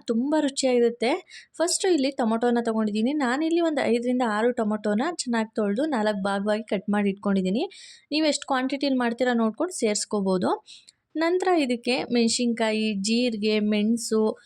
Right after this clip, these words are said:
ಆ, ಬೆಳ್ಳುಳ್ಳಿ, ಸ್ವಲ್ಪ ಹುಣಸೆ ಹಣ್ಣು, ಕರಿಬೇವಿನ ಸೊಪ್ಪು, ಕೊತ್ತಂಬರಿ ಸೊಪ್ಪು ಇಷ್ಟು ತಗೊಂಡಿದ್ದೀನಿ. ಕುಡಿಯೋದಕ್ಕೂ ಚೆನ್ನಾಗಿರುತ್ತೆ, ಹಾಗೆ ಅನ್ನಕ್ಕೆ ರಸಮ್ ಕೂಡ ತುಂಬ ರುಚಿಯಾಗಿರುತ್ತೆ. ಫಸ್ಟ್ ಇಲ್ಲಿ, ಆ, ಒಂದು ಮಿಕ್ಸಿ ಜಾರ್ಗೆ ತಗೊಂಡಿರೋಂತಹ ಟೊಮೊಟೊ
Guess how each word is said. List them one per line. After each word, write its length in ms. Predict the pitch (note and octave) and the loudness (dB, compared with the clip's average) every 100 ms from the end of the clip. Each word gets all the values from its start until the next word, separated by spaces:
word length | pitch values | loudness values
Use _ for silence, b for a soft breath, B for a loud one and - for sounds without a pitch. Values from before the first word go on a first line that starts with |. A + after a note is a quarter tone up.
| b - | b -6
ಆ, 100 | A3+ | -2
ಬೆಳ್ಳುಳ್ಳಿ, 680 | G#3 A3+ A#3 C4+ A3 A3+ A3+ - | 2 4 4 4 2 2 0 0
ಸ್ವಲ್ಪ 340 | E4 F#4+ F#4+ E4 | 2 2 2 0
ಹುಣಸೆ 440 | A3+ A3+ B3+ A#3 | 2 2 2 2
ಹಣ್ಣು, 200 | G#3+ A#3 | 2 0
ಕರಿಬೇವಿನ 440 | A#3 G#3+ G#3 A3 | 0 0 2 0
ಸೊಪ್ಪು, 320 | A3+ G#3 B3+ C4+ | 0 -4 -2 0
ಕೊತ್ತಂಬರಿ 460 | A3 - G#3+ G#3+ | -2 0 -2 -2
ಸೊಪ್ಪು 380 | G3+ G3 - - | -4 -6 -4 -4
ಇಷ್ಟು 280 | A3+ - - | -2 -4 -4
ತಗೊಂಡಿದ್ದೀನಿ. 640 | A#3 G#3+ G#3+ G3 G3+ C#4+ E4+ B B B - - G3+ | -2 0 0 0 0 0 -4 B B B -10 -10 -2
ಕುಡಿಯೋದಕ್ಕೂ 500 | C4 C4 C#4+ D#4 D4+ | 0 2 0 0 0
ಚೆನ್ನಾಗಿರುತ್ತೆ, 520 | - C#4 C4 C4 D4+ | 0 0 0 0 0
ಹಾಗೆ 380 | C4 A3+ A#3 C#4 | 0 0 2 0
ಅನ್ನಕ್ಕೆ 680 | - A3+ B3 B3+ C4 B3+ A#3+ | 2 2 2 2 2 2 2
ರಸಮ್ 480 | A3 B3 A#3+ A#3 | 0 0 0 0
ಕೂಡ 140 | A#3 B3+ F4+ - | 0 0 0 -2
ತುಂಬ 240 | G#3+ G#3+ | 0 2
ರುಚಿಯಾಗಿರುತ್ತೆ. 720 | A3+ A#3 - A3 G#3+ A3 G#3+ C4 | 0 0 0 0 0 -2 0 -2
ಫಸ್ಟ್ 400 | F4+ D#4 D#4 - | 0 -2 -2 2
ಇಲ್ಲಿ, 260 | F4 C4+ D#4+ D#4+ B B B - | 2 4 2 0 B B B -4
ಆ, 80 | C4 | 0
ಒಂದು 280 | C4 C4 | 2 4
ಮಿಕ್ಸಿ 300 | B3+ A#3+ D#4 | 2 0 -2
ಜಾರ್ಗೆ 320 | C#4 B3+ A3+ C4+ | 2 0 0 -2
ತಗೊಂಡಿರೋಂತಹ 880 | C4 A3+ A#3 B3+ C4 B3+ A#3+ B3 B3 | 0 0 0 2 2 2 0 -2 -2
ಟೊಮೊಟೊ 800 | B3 G#3 G#3 A3 C#4 F#4+ - | -2 0 0 0 0 -2 -2